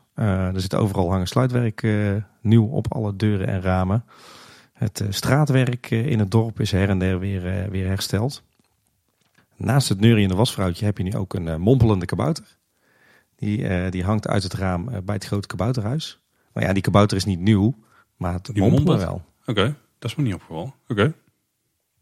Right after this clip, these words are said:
Speaker 1: Dan is, eh, heb je ook nog de grote paddenstoel. Hè, daar waar, eh, zeg maar die, eh, waar de kabouters onder zitten te vissen.
Speaker 2: Mhm.
Speaker 1: Daar is veel houtwerk aan vernieuwd. En de roeptoeter, zeg maar, die daarbij staat, die is
Speaker 2: Mhm.
Speaker 1: vernieuwd.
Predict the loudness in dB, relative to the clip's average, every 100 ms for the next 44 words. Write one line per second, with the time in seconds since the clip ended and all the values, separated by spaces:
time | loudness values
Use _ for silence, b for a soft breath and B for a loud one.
0 | -16 -16 _ 2 2 2 0 0 0 0
1 | 0 0 0 0 2 0 0 -2 0 -2
2 | -2 -4 -6 -4 -2 -2 -2 -4 -4 -6
3 | -6 -4 -6 -6 -8 -8 -8 -8 -10 -10
4 | -6 -4 -2 0 0 0 -6 -4 -6 -6
5 | -2 0 0 -2 -4 0 2 2 B B
6 | -4 -4 -2 0 2 2 2 -2 -2 -4
7 | -2 2 0 0 -12 _ _ _ _ _
8 | _ _ _ -2 0 2 0 0 -2 -2
9 | -6 -10 -8 -4 -2 -2 -2 -4 -4 -4
10 | -4 -6 -4 2 6 6 6 0